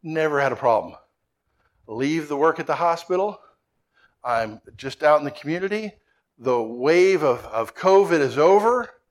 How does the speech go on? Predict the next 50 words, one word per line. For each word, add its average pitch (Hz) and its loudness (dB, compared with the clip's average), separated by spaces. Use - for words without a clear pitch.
You're 139 -6
just 143 -8
isolated 170 2
little 170 4
things 185 0
and 196 2
all. 208 4
And 131 -2
V 156 -4
and 165 2
I 156 2
catch 151 -6
the 156 4
Delta 180 4
variant, 151 2
which 143 -10
is 147 -6
the 151 -2
worst, 185 0
worst 196 0
of 190 0
the 170 2
variants 208 0
that 208 8
wasn't 226 6
even 226 2
being 226 0
spread 233 4
in 226 0
our 220 2
community 247 2
at 190 2
the 180 2
time. 196 2
The 196 2
doctor's 196 4
like, 175 4
"We 185 -2
don't 254 2
know 151 2
how 160 4
you 147 0
got 233 4
this. 135 -2
Nobody 180 2
else 202 4
has 156 -6
got 220 4
this 147 0
one. 175 -2